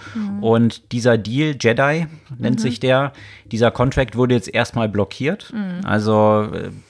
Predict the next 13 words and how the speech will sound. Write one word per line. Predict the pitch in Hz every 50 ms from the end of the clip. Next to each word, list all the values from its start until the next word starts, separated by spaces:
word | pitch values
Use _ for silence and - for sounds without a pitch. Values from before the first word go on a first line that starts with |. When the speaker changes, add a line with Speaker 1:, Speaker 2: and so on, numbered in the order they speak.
| _
Speaker 2:
darf | - 98 107 - -
jetzt | 107 - -
nicht | 117 123 - -
weiter | 113 120 131 143 139 143 143 143
mit | 135 123 117 -
Microsoft | 104 104 104 120 - 143 - - - - - - -
laufen | - 101 95 95 104 110 - - 139
im | 127
ersten | 120 113 123 - - 135
Schritt, | - - 160 170 -
also | - 107 101
erstmal | - 98 98 - - 107 104
pausiert. | - - 104 104 104 95 98 110 131 156 160 -